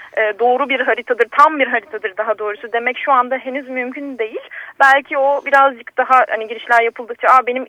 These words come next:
e, yaşadığım direniş burada yok." dendikçe de, e, bölgesel olarak belki başka şeyler de göreceğiz aslında. Hani ama dediğiniz tabii çok doğru. Yani özellikle Marmara'da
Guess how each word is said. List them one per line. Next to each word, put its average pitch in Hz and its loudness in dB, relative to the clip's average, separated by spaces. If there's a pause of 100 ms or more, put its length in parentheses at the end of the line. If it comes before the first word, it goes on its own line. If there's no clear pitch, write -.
(120)
e, - -12
yaşadığım 233 -4
direniş 233 -4
burada 233 0
yok." 247 -2
dendikçe 233 0
de, 320 6 (380)
e, 247 0 (760)
bölgesel 247 2
olarak 254 6
belki 226 4
başka 240 4
şeyler 214 4
de 214 2
göreceğiz 220 4
aslında. 180 2
Hani 208 0
ama 262 2
dediğiniz 269 -2
tabii 269 2
çok 247 0
doğru. 190 4
Yani 185 4
özellikle 202 2
Marmara'da 208 6